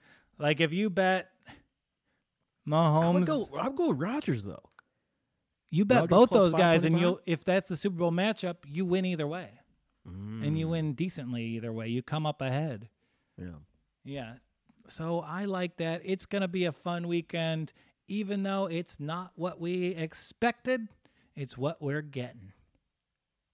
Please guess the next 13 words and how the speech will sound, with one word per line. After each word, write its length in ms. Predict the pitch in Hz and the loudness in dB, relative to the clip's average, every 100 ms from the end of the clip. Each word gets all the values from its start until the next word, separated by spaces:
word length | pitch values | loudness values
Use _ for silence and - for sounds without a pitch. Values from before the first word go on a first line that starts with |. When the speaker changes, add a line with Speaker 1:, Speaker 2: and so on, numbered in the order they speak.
| _ _ _ _ _ - | _ _ _ _ _ -16
Speaker 2:
Oh, 160 | 95 101 | -14 -12
yeah. 160 | 87 - 95 | -14 -18 -10
This 180 | 127 151 | -8 -6
is 140 | 131 | -8
g-, 240 | 113 120 123 | -8 -4 -4
I 100 | 127 | -2
think 180 | 147 135 | -4 -2
this 80 | |
is 120 | 131 117 | -4 -2
gonna 200 | 123 117 | -2 -2
be 160 | 127 | -2
a 40 | 131 | -2
goodie. 480 | 151 165 135 117 | 0 0 0 -4